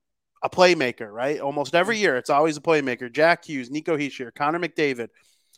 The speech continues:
Speaker 1: We thought Austin Matthews was more of a playmaker when he was in junior. The goal scoring would kinda caught a lot of people by,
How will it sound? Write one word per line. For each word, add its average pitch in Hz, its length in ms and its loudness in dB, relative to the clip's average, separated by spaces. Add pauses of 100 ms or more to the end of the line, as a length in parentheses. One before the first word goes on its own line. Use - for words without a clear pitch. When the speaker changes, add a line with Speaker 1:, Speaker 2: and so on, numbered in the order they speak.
(360)
Speaker 1:
We 180 180 0
thought 202 400 8
Austin 175 400 6
Matthews 160 460 0
was 135 160 -8
more 139 200 -2
of 127 100 -4
a 123 40 -8
playmaker 131 520 -4
when 131 100 -6
he 139 100 -4
was 131 120 -8
in 127 120 -10
junior. 143 380 -6
The 120 100 -10
goal 151 220 4
scoring 151 380 -4
would 135 120 -10
kinda 143 220 -6
caught 139 220 2
a - 20 0
lot 139 180 2
of 139 80 -4
people 139 240 -8
by, 127 200 2